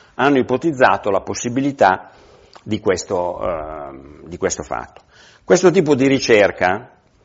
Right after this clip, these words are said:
non mi posso soffermare molto perché dovrei andare dentro cose più tecniche e, eh, che sarebbero difficili e noiose. Però quello che è interessante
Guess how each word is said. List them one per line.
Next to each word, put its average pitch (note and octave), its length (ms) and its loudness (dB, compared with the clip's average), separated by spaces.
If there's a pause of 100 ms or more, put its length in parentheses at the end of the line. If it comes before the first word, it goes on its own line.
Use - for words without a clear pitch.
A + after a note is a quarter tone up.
(280)
non A#2 140 0
mi A#2 80 0
posso G2 300 4
soffermare F#2 560 -6
molto B2+ 360 0
perché F2 380 -8
dovrei F#2+ 360 -2
andare F#2 600 2 (380)
dentro B2+ 460 4
cose G#2+ 280 0
più G2 160 -8
tecniche A#2 760 0 (840)
e, G#2+ 400 0 (400)
eh, - 180 -8
che - 140 -8
sarebbero F2+ 440 0
difficili G2+ 540 -6
e F#2+ 120 -6
noiose. E2+ 640 -6 (580)
Però F#3+ 560 6 (280)
quello F3+ 240 6
che D#3 100 2
è C#3 60 4
interessante C3 1040 -2